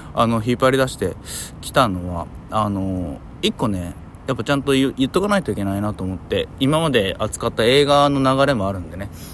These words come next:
あの、一連の報道ですね、非常に残念だなと、うん、思って見てますが、僕も松本さんのファンではね、ある、まあ、あったという言い方にも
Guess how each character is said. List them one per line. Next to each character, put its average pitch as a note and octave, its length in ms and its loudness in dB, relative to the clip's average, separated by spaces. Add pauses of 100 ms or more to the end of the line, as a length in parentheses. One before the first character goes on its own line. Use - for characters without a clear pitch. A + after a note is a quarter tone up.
あ C3 160 4
の、 B2+ 460 0 (680)
一 D#3 200 0
連 G#3 220 4
の G3+ 80 4
報 F#3+ 280 2
道 F3+ 280 4
で F#3+ 100 2
す B2+ 140 -6
ね、 A2 100 0
非 B2+ 120 -2
常 D3+ 140 2
に D3 100 2
残 C#3 220 4
念 E3+ 200 0
だ G2+ 80 0
な G2+ 240 0
と、 F2 200 -4 (220)
う C3 60 0
ん、 C3 340 2
思 B2 220 2
っ C3 40 -2
て F#2+ 400 -4 (280)
見 C3+ 140 0
て A#2 120 -4
ま F#2 160 -4
す G2 140 -8
が、 F#2+ 120 0
僕 G#2 280 2
も A#2 340 2 (120)
松 A#2+ 340 2
本 C3 260 0
さ C3 160 -2
ん B2+ 60 0
の B2+ 80 0
フ - 80 -4
ァ E3+ 140 4
ン B2 80 -2
で F#2+ 80 -4
は F2 160 -6
ね、 A2+ 200 -4 (440)
あ D3+ 160 6
る、 G#2+ 300 0 (320)
ま A2 140 0
あ、 C3 80 8
あ - 20 4
っ C#3 60 0 (220)
た C#3+ 120 4
と A2 140 0
い F#2+ 120 0
う F#2+ 60 0
言 F#2+ 100 0
い G2+ 40 -2
方 A#2 260 0
に B2 140 2
も C3 400 0